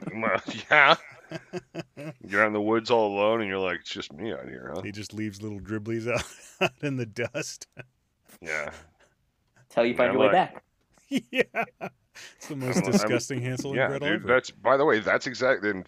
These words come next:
Speaker 1: that, it, by the way, is exactly how that one chick died when Ted Kennedy wrecked his car,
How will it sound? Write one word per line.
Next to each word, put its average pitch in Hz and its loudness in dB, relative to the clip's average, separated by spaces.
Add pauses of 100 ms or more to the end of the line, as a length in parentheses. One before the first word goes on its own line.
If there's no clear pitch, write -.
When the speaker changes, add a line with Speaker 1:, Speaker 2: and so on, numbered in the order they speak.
Speaker 1:
that, 113 2
it, 85 -8
by 92 0
the 90 0
way, 92 -2
is 82 -6
exactly 90 -4
how 90 0
that 80 -6
one 92 -6
chick 82 -10
died 73 -6
when 73 -12
Ted 80 -8
Kennedy 76 -10 (560)
wrecked 78 -8
his - -10
car, 73 -4